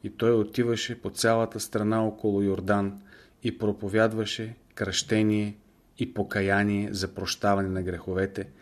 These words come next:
както е писано и книгата с думите на пророк Исаия: Глас, който вика и пустинята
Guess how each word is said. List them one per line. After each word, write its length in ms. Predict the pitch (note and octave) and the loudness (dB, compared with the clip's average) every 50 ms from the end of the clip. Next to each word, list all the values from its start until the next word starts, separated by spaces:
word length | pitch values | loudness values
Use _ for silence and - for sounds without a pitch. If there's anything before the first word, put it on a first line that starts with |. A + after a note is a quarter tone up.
| - - - - D#2 | -20 -20 -20 -20 -12
както 340 | - - G#2 G2+ - - - | -6 -6 -6 -6 -4 -4 -4
е 80 | G2+ F#2+ | -4 -4
писано 560 | - - A2 G#2 - - G#2 G2+ G2 G2+ G2+ - - - - - - - - | -2 -4 -2 -2 -2 -2 -2 -2 -2 -4 -6 -8 -14 -20 -20 -20 -20 -12 -8
и 120 | A2 G#2 | -8 -8
книгата 460 | - - A2 A2+ A2+ A#2+ A#2 - A2+ G#2+ | -6 -2 0 0 2 0 0 0 0 0
с 60 | G2+ | 0
думите 380 | F#2+ A2 G#2+ G#2+ G#2+ G#2 G#2+ | 0 2 2 2 2 0 0
на 160 | G#2 G2+ F#2+ - | -2 -2 -2 -2
пророк 380 | - G2 F#2 G2+ G2+ G2 - | -2 0 0 0 0 -2 -4
Исаия: 480 | - D#2+ - G#2 G2 F#2 F#2 F2+ F2+ - - - - - - - - - - | -6 -4 -2 0 0 0 -2 -4 -6 -10 -14 -20 -20 -20 -20 -20 -14 -10 -4
Глас, 680 | G2 G2 G#2 G#2 G#2+ B2+ B2+ - - - - - - - - - _ _ - | 0 2 2 2 2 0 -2 -4 -6 -6 -8 -12 -16 -20 -20 -20 _ _ -2
който 400 | - A2 A2 A2 G#2+ G#2+ - G#2 | 2 4 4 4 2 0 -4 -4
вика 440 | F#2 G2 A2 A2+ A2+ - A#2 A2+ - - - | 0 0 0 0 -2 -4 -8 -8 -8 -8 -8
и 160 | A#2 - - | -8 -8 -6
пустинята 720 | - G#2 - - - A#2 A2 G#2 G#2 G#2 G#2 - G#2+ G#2 | -6 -6 -6 -4 -2 0 0 0 0 -2 -6 -8 -8 -10